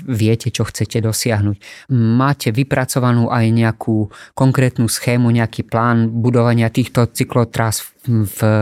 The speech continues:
kraji? Ako bude vyzerať vlastne v, v globále tá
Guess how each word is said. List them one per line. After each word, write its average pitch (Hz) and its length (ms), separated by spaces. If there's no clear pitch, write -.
kraji? 113 480
Ako 139 240
bude 135 160
vyzerať 123 680
vlastne 110 520
v, - 80
v 107 240
globále 110 560
tá 104 400